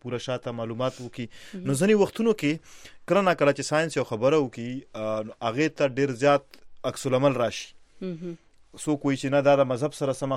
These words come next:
Speaker 1: خبره نه ده، او څوک وایي چې
Speaker 2: مهم.
Speaker 1: دا د اخلاقیاتو سره سمه خبره نه ده، او ډېر،
Speaker 2: مهم.
Speaker 1: آه، لکه مخکې موده کې مونږ یو راپور چلولی و د ارباب صاحب په،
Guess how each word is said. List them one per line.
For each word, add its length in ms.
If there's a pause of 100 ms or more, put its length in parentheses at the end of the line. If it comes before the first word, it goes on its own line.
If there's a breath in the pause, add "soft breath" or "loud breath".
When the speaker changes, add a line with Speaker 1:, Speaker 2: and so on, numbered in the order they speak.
Speaker 1:
خبره 260
نه 140
ده، 80
او 100
څوک 200
وایي 160
چې 40
Speaker 2:
مهم. 120
Speaker 1:
دا 100
د 40
اخلاقیاتو 500
سره 160
سمه 240
خبره 300 (120)
نه 40
ده، 120
او 120
ډېر، 320 (320 soft breath)
Speaker 2:
مهم. 220
Speaker 1:
آه، 460 (500)
لکه 280
مخکې 380
موده 180
کې 260
مونږ 160
یو 140
راپور 300
چلولی 380
و 60
د 60 (120)
ارباب 220
صاحب 180 (720 soft breath)
په، 120